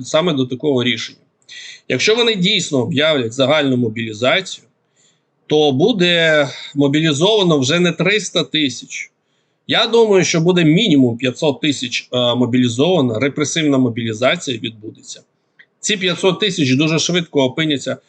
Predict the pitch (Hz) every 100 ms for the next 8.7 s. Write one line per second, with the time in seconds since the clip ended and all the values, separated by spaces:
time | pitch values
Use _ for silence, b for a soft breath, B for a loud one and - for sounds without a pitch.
0 | _ - 131 156 170 143 131 135 127 123
1 | 113 110 160 226 226 _ _ _ _ 147
2 | 175 214 - 247 214 233 233 139 - 185
3 | 170 - 139 127 131 143 151 208 139 127
4 | 117 113 - _ _ _ - - 127 120
5 | 175 165 - 151 170 165 - 233 185 131
6 | 120 131 120 156 151 110 - 151 131 196
7 | - 165 180 160 127 165 143 135 131 131
8 | 135 131 120 107 135 214